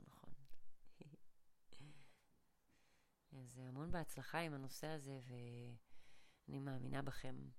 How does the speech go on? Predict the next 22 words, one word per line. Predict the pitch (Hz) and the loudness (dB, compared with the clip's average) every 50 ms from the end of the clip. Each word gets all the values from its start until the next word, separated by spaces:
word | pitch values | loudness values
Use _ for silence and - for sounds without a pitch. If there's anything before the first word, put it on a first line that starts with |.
| - - - - - - - - - | -10 -10 -12 -16 -20 -20 -18 -12 -10
וביכולת | - 147 151 147 143 - - 156 165 165 - | -6 -2 0 0 0 2 4 4 2 4 4
שלכם. | - 180 175 160 - - 196 196 202 208 208 202 - - - - - - - - - - - - - | 2 2 2 0 2 2 4 4 4 4 2 0 -2 -4 -2 -2 -4 -4 -2 -2 -2 -2 -2 -2 -2
אה, | - 143 139 135 131 - | 0 0 0 0 0 2
כמה | - 151 147 147 | 2 4 4 4
מרכיבים | 143 143 131 131 - 143 135 147 139 139 | 4 4 4 4 4 4 4 2 0 0
חשובים | - 143 - - 139 135 139 131 | 0 0 2 4 4 6 6 4
כדי | - 147 135 135 | 4 4 2 0
ליצור | 131 131 - 143 135 | 0 0 0 -2 0
שינוי | 135 - - 143 135 139 139 139 | 0 0 0 0 2 2 2 2
מהניסיון | 139 135 127 131 127 - - 131 135 139 135 | 2 0 0 -2 -2 0 2 2 2 2 0
שלי, | - - 131 127 127 143 147 143 - - - - - - - _ _ | -2 -2 -2 0 2 2 0 0 -2 -8 -20 -20 -20 -20 -20 _ _
שהראשון | - - 156 135 127 123 - - 143 139 131 | -6 -2 0 0 0 0 0 0 0 0 0
זה | 127 | 0
סבלנות | - - - 143 113 120 120 127 123 127 143 180 214 - - - - - - - | -2 0 0 0 -2 -2 -2 -2 -2 0 0 -2 0 4 6 6 6 6 6 4
לעצמנו | - 143 131 123 - - - - 143 147 165 185 185 156 | 4 4 2 0 -4 -6 -2 0 2 2 2 0 0 0
ולתהליך, | 139 127 127 - - 131 117 117 120 123 165 196 196 - - - - - - - - - - - - - - - - - - - - - - - | 0 0 0 0 0 2 2 2 2 0 -2 -4 -6 -10 -12 -12 -12 -12 -12 -12 -12 -12 -12 -12 -14 -14 -16 -16 -16 -16 -16 -18 -18 -20 -20 -14
שתיים | - - - - 151 147 139 127 | -12 -6 0 4 4 4 4 2
זה | 123 120 | 0 -4
תרגול, | - - 120 117 120 120 117 123 131 139 175 190 202 - - - - - - - - - - - - - - - - - - - | -6 -4 -4 -2 -2 -2 0 2 4 4 6 6 4 2 2 0 -2 -6 -8 -10 -12 -12 -16 -20 -20 -20 -18 -16 -16 -16 -14 -12
שלוש | - - - 170 165 160 151 | -8 -4 -2 0 0 0 0
זה | 147 151 143 127 | 0 -2 -2 -2
התמדה, | 120 - - 123 117 123 123 123 123 | -2 -4 -4 -2 -2 0 0 0 0